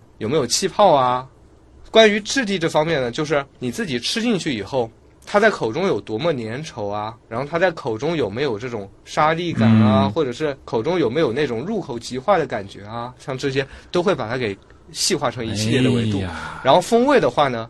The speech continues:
Speaker 1: 又包括味觉和嗅觉。味觉的话，大家都知道，就那五种基本味道嘛。
Speaker 2: 嗯。
Speaker 1: 酸甜苦咸鲜。除了这五种基本味道以后，还有各种嗅觉的味道，就比如这样，番茄味，
Speaker 2: 嗯。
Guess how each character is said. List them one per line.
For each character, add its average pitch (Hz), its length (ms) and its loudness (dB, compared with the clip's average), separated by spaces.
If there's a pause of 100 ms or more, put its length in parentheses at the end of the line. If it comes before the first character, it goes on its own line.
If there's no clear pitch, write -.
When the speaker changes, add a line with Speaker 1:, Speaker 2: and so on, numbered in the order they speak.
(140)
Speaker 1:
又 147 120 2
包 156 200 6
括 156 360 2
味 165 160 2
觉 123 160 -2
和 127 120 -4
嗅 131 220 0
觉。 95 140 -12 (180)
味 214 140 8
觉 135 140 2
的 120 80 2
话， 127 240 6
大 147 120 4
家 143 80 6
都 156 120 4
知 156 120 -6
道， 156 140 4
就 185 120 0
那 175 220 2
五 135 160 -2
种 151 140 -2
基 185 120 -4
本 165 160 2
味 147 140 4
道 143 120 0
嘛。 98 200 -10
Speaker 2:
嗯。 117 400 6
Speaker 1:
酸 170 160 4
甜 160 120 4
苦 131 140 -4
咸 104 200 -4
鲜。 156 240 0 (360)
除 180 160 2
了 220 80 8
这 226 180 8
五 160 180 2
种 170 160 2
基 220 100 -6
本 208 140 2
味 127 100 0
道 143 140 0
以 110 80 -4
后， 110 140 -6
还 151 140 0
有 135 80 2
各 165 140 0
种 110 140 0
嗅 196 200 2
觉 120 120 -2
的 104 100 -6
味 107 120 -4
道， 90 140 -14 (180)
就 151 120 0
比 113 100 -8
如 110 80 -2
这 123 60 -2
样， 113 160 -2 (100)
番 190 260 4
茄 117 220 -2
味， 117 300 0
Speaker 2:
嗯。 92 300 0